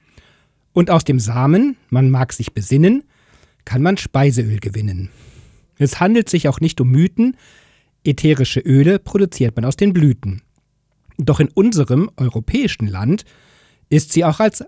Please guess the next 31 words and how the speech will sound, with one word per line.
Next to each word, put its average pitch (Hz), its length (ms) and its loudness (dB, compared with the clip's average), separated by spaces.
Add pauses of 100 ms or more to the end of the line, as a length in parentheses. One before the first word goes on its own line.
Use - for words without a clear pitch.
Rauschdroge 117 600 0
bekannt. - 640 -12 (320)
Auch 139 200 -2
in 139 140 0
Afrika, 202 640 0 (140)
zum 110 180 -4
Beispiel 101 380 -8
in 110 140 -6
Ghana, 147 500 0 (560)
kennt 151 280 -2
man 165 160 2
sie 175 180 -2
als 180 240 -2
Marihuana. 113 800 0 (1040)
Kasachstan 135 680 0
ist - 160 -4
wohl 135 80 2
das 135 220 0
Ursprungsland. 107 1040 -4 (260)
Dort 139 180 -2
ist 170 220 -2
sie 180 80 2
seit 127 220 0
circa 170 320 0
viertausendfünfhundert 175 1120 -2
Jahren 139 320 0
bekannt. 117 580 -6 (760)
Schon 147 240 4
die 131 120 2
alten 123 320 -2
Griechen, 135 600 -2